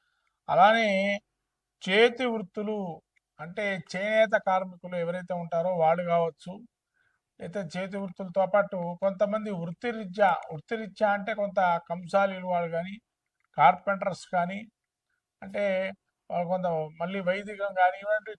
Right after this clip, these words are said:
చేసే వృత్తులు ఉంటాయి, తండ్రి తరఫున వచ్చేటువంటి వృత్తులు. ఆ వృత్తిలో వారికి కొంత చిక్కులు వచ్చే అవకాశం ఉందని చెప్పి, అంటే ఇప్పటివరకు మీరు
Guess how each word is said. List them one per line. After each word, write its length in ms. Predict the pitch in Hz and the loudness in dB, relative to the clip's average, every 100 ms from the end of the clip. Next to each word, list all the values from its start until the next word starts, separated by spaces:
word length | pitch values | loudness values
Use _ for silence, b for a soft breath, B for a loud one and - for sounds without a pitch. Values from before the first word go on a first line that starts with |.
| - | -6
చేసే 280 | 202 180 214 | -6 -2 -4
వృత్తులు 360 | 202 190 - 208 | -4 -8 -4 -4
ఉంటాయి, 220 | 196 180 | -2 -2
తండ్రి 220 | 180 185 - | -2 -2 -2
తరఫున 280 | 202 175 196 | -2 0 -4
వచ్చేటువంటి 400 | 190 190 190 180 | -4 -8 -8 -8
వృత్తులు. 340 | 170 - 185 165 _ - | -10 -10 -12 -12 _ 2
ఆ 100 | 170 | 6
వృత్తిలో 420 | 175 175 - 220 220 208 | 6 2 -4 6 6 8
వారికి 240 | 202 196 - | 4 2 -4
కొంత 200 | 202 185 165 - | -6 -6 -8 -12
చిక్కులు 380 | 180 - 214 202 - 175 | -10 -6 -6 -8 -8 -8
వచ్చే 200 | 156 180 165 | 0 4 6
అవకాశం 420 | 165 180 165 170 | 6 4 2 -2
ఉందని 260 | 165 165 160 | -6 -10 -12
చెప్పి, 260 | - - 214 233 _ _ _ _ _ _ _ _ - | -14 -10 -10 -10 _ _ _ _ _ _ _ _ -8
అంటే 180 | 202 220 | -4 -2
ఇప్పటివరకు 500 | 214 170 214 233 220 | -4 0 2 2 0
మీరు 220 | 226 233 | -2 -4